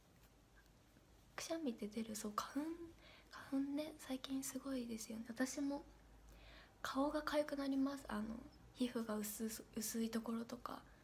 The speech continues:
なんか赤くなって、なんかいつもと違うなってなるし、喉も結構元から弱いので、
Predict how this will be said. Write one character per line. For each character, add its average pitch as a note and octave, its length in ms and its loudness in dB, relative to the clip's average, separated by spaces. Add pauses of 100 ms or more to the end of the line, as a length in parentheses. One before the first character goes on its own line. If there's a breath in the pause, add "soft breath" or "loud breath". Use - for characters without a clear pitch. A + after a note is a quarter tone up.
(580 loud breath)
な A3+ 80 -2
ん A3 40 -2
か - 180 -4 (380)
赤 G#3+ 200 0
く A3+ 140 4
な A3+ 140 6
っ - 20 -6
て、 - 260 -2 (380)
な G#3 80 2
ん G#3 40 0
か A3 120 -2
い A3 80 0
つ A#3 120 -2
も A3 160 0
と A#3+ 200 -4 (180)
違 A3+ 40 2
う A3 220 2
な A3+ 180 0
っ - 20 -6
て A#3+ 100 -6
な A3+ 160 -4
る B3 140 -6
し、 - 160 -10 (440)
喉 B3+ 240 8
も A#3 220 2 (840 loud breath)
結 - 160 -6
構 G#3+ 80 4
元 G#3+ 320 2
か A3 160 -2
ら A3 120 0
弱 G#3+ 360 0
い A3+ 80 -2
の A#3+ 160 -2
で、 - 160 -8